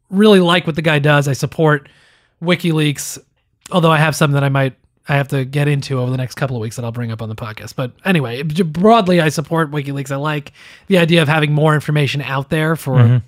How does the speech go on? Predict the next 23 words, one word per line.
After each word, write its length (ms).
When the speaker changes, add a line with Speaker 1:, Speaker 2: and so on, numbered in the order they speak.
Speaker 1:
especially 440
in 80
democracies. 560
It's 120
the 100
only 140
way 140
you 80
can 140
make 280
an, 240
uh, 280
a 60
good 200
decision 400
is 120
to 60
be, 100
have 160
an 60
informed 420
electorate. 480
Um, 600